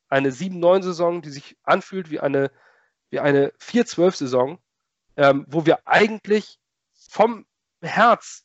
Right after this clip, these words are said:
was dieses Team gezeigt hat, was dieser Coaching-Staff gezeigt hat, abgesehen von dem Defensive Coach, die nehme ich außen vor, sind wir eigentlich Vierter der Herzen in der A F C East.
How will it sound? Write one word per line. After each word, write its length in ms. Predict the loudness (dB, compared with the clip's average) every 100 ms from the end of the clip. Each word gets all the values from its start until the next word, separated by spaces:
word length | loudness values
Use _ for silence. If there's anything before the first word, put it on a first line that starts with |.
| _ -18
was 140 | -14
dieses 240 | -12 -12
Team 200 | -8 -8
gezeigt 380 | -6 0 2 2
hat, 100 | -4
was 60 | -8
dieser 160 | -6 -2
Coaching-Staff 540 | -2 -4 -6 -6 -6
gezeigt 400 | -6 -2 -2 0
hat, 160 | -4 -2
abgesehen 380 | -4 -4 -6
von 140 | -6 -10
dem 80 | -12
Defensive 340 | -18 -20 -12
Coach, 280 | -8 -8 -10 _ _ -8
die 80 |
nehme 120 | -6 -4
ich 100 | -6
außen 180 | -8
vor, 220 | 0 0 0 -8 -20
sind 300 | 0 0 2
wir 180 | 0 2
eigentlich 520 | 0 0 0 -2 -4 _ _ _ _ _ -20 -20 -20 _ _
Vierter 380 | 0 2 4 2
der 120 | 2
Herzen 400 | 0 -2 -6 -20 -14
in 100 | -8
der 80 | -2
A 40 |
F 140 | -2 -4
C 140 | -10
East. 300 | -16 -18